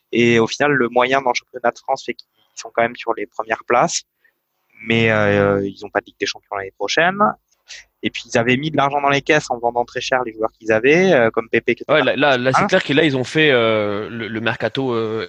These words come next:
Speaker 1: C'est
Speaker 2: estival,
Speaker 1: ça.
Speaker 2: euh,
Speaker 1: Et puis,
Speaker 2: dernier, euh, ils ont
Speaker 1: ils,
Speaker 2: maximisé
Speaker 1: ouais,
Speaker 2: la deuxième
Speaker 1: ouais.
Speaker 2: place, hein.
Speaker 1: Ils ont vendu Mendes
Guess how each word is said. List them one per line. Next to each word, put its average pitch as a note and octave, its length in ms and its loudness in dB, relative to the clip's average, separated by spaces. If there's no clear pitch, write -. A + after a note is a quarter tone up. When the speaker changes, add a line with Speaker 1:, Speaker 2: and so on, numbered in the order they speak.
Speaker 1:
C'est A#2+ 180 -8
Speaker 2:
estival, F3+ 340 0
Speaker 1:
ça. A3 40 -4
Speaker 2:
euh, A3 60 -6
Speaker 1:
Et B2+ 60 -6
puis, B2+ 180 -6
Speaker 2:
dernier, D#3 420 2
euh, A#2 280 2
ils A2+ 180 -8
ont A#2+ 60 -6
Speaker 1:
ils, B2+ 60 -4
Speaker 2:
maximisé D3 560 -2
Speaker 1:
ouais, F3 100 4
Speaker 2:
la A3 60 4
deuxième A3 180 4
Speaker 1:
ouais. - 60 -2
Speaker 2:
place, - 260 0
hein. D3 80 -4
Speaker 1:
Ils C3+ 80 2
ont C3+ 80 4
vendu C3+ 400 2
Mendes B2+ 340 2